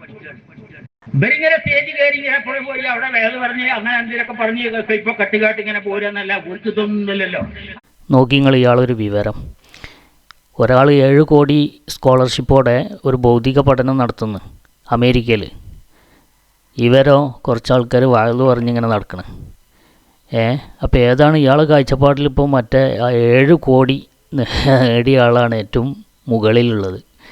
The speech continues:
Speaker 2: ഏ, ഈ വഴല് പറയുന്ന പോലെയൊക്കെ വളരെ താഴത്താണ്. ഈ കോലത്തിലാണല്ലോ നിങ്ങൾ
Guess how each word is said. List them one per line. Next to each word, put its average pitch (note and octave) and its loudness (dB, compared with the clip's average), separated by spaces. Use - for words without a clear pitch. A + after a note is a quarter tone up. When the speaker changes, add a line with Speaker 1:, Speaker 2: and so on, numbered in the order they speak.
Speaker 2:
ഏ, A2 -2
ഈ B2 2
വഴല് B2 4
പറയുന്ന C3+ 4
പോലെയൊക്കെ B2+ 0
വളരെ A2+ 0
താഴത്താണ്. G2+ -4
ഈ B2+ 0
കോലത്തിലാണല്ലോ D#3 4
നിങ്ങൾ D#3 2